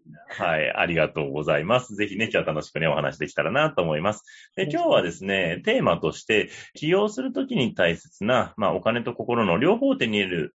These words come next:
三つのポイントっていうことでね、お話しいただきたいなというふうに思ってます。英子さんがですね、すごく大切にされてらっしゃるですね、まあ、起業の時に、まあ、お金と心のこの両方をね、手に入れていくっていうところをね、英子さんのコンサルティングとかではね、大事にされてるっていう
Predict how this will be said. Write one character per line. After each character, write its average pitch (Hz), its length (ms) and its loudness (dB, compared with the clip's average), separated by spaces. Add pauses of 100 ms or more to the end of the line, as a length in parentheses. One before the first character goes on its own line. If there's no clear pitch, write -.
三 143 160 -4
つ - 120 -8
の 320 100 2
ポ 92 140 2
イ 92 60 0
ン 92 40 -6
ト 185 140 4
っ 208 60 -14
て 120 80 0
い 95 40 2
う - 60 -2
こ 76 80 -4
と 76 100 -6
で 69 80 -6
ね、 82 140 2
お 71 100 0
話 69 260 -4
し 78 80 -4
い 67 40 -6
た 73 80 -6
だ 71 80 0
き - 80 -12
た 78 120 0
い 71 80 -2
な 78 200 0
と 78 100 -10
い 71 160 -6
う 69 40 -10
ふ 78 80 -10
う - 20 -6
に 67 100 -6
思 65 120 -8
っ - 20 -16
て - 80 -16
ま 69 100 -4
す。 - 160 -12
英 196 140 -2
子 196 100 0
さ 110 160 2
ん 85 60 -2
が 73 100 0
で 76 100 -2
す - 120 -8
ね、 123 220 0
す - 20 -4
ご 143 60 -4
く 127 80 -8
大 80 180 -4
切 80 160 -8
に 82 80 -4
さ 92 120 -2
れ 90 100 -4
て 90 60 -6
ら 85 100 -2
っ - 20 -12
し - 120 -10
ゃ - 20 -6
る 76 100 -6
で 65 80 -12
す - 140 -16
ね、 160 200 0
ま 117 100 -4
あ、 - 20 -6
起 82 140 -10
業 78 140 -2
の 76 60 -8
時 78 160 -12
に、 73 120 -10
ま 90 140 -2
あ、 85 40 0
お 87 60 -4
金 107 180 0
と 117 100 -4
心 117 360 -6
の 104 100 -2
こ 87 60 -2
の 90 100 0
両 220 160 4
方 269 120 -2
を 156 60 4
ね、 156 200 0
手 127 80 -4
に 113 80 0
入 101 100 0
れ 95 40 0
て - 80 -2
い 139 40 -2
く 233 80 -4
っ 226 40 -6
て - 80 -4
い - 20 0
う - 20 0
と 117 80 2
こ 92 80 0
ろ 85 120 2
を 82 40 -2
ね、 104 180 -2
英 85 100 -6
子 80 80 -6
さ 73 100 -6
ん - 20 -8
の 67 80 -8
コ 71 160 -10
ン 67 60 -12
サ 69 80 -6
ル 67 100 -14
テ 71 100 -10
ィ 69 40 -8
ン 69 60 -8
グ 69 100 -8
と 73 80 -12
か - 100 -6
で 60 80 -4
は 60 80 -2
ね、 120 180 0
大 71 160 0
事 71 60 -6
に 69 80 -8
さ - 100 -8
れ 67 80 -8
て - 100 -14
る 139 140 0
っ - 40 -6
て 104 60 0
い - 20 2
う - 120 -12